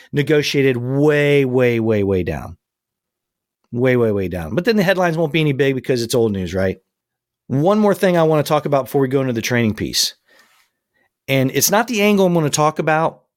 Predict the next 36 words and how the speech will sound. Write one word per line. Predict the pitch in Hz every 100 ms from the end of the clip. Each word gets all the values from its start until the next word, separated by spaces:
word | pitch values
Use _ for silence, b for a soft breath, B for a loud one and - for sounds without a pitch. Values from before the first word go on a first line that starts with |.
| _ -
that | 127 113 -
is, | 120 110 - _ 120
I |
think | 135 139
you | 135 123
believe | 113 - 135 135
I'm | 131
gonna | 123
go | 113 127
with, | 127 127
but | 147
all | 135 160
this | 175 -
stuff | 165 156 -
going | - 143 139
on | 135 131
with | 117
some | 147
of |
these | 120
prosecutors, | - 147 139 - 143 135 127 - B B B -
Congress | 151 143 139 -
people | 143 143 131 131 - _ _ _ _ _ _ _ _
who | -
are | 147
starting | 170 151 139
to |
get | 135
hit | 151 120
by | 135
the | 127
D | 120 127
O | 120
J | 107 107 90 - _ _ _ _ _ _ _ _ _ _ _ _ -
for | 123
stealing, | - 131 131 131 127